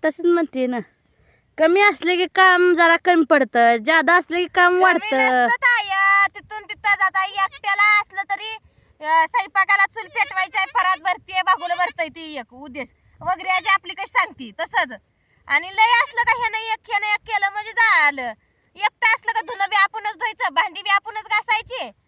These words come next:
Speaker 2: आणि झाडू लुटून बी आपणच काढायचं, असं असतं या. नाही, नाही, ताईचा विचार मला वाटतंय कुणीकडे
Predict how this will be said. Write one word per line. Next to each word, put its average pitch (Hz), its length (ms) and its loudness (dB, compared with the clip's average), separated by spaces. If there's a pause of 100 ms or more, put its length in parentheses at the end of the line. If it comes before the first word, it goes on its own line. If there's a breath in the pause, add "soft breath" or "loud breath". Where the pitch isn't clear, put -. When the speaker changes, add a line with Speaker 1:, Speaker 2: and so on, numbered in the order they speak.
(340)
Speaker 2:
आणि 311 180 -6
झाडू 370 260 0
लुटून 415 300 -10
बी 415 80 -4
आपणच 381 420 -2
काढायचं, 277 440 0
असं 370 340 2
असतं - 220 -14
या. 214 220 -12 (1120)
नाही, 320 200 -4
नाही, 285 140 -4
ताईचा 427 440 0
विचार 427 280 -2
मला 403 260 0
वाटतंय 392 300 -4
कुणीकडे 370 380 -8